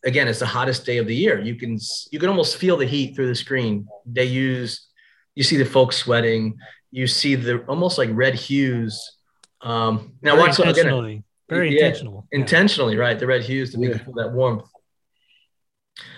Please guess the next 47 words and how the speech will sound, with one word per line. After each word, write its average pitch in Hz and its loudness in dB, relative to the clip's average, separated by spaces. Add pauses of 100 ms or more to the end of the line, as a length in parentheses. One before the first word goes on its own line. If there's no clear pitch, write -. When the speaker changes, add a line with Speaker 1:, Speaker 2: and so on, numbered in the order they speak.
(180)
Speaker 1:
Um, 131 0
and 131 -2
I 147 2
was 131 2
watching 147 0
the 139 -2
extra 165 -2
scenes, 127 -4
you 123 -4
know, 120 -2
they 147 0
filmed 156 -2
this 139 -2
over, 135 0
like, 123 0
a 120 -4
ten-week 127 -6
period 151 2
right 127 2
there 127 2
in 113 -2
Bed-Stuy, 113 -4
which 120 -8
is 113 -10
great 139 2
that - 0
they 117 2
filmed 131 2
it 117 2
right 117 0
there. 113 0
It - -12
wouldn't 123 -2
have 110 -10 (880)
come 120 -2
off 120 0
as 117 -2 (180)
authentic 135 0 (220)
if 117 -4
it 120 0
was 117 -2
filmed, 117 2
like, 110 0
on 107 -2
a 98 -4
Hollywood 110 0
set. 104 -4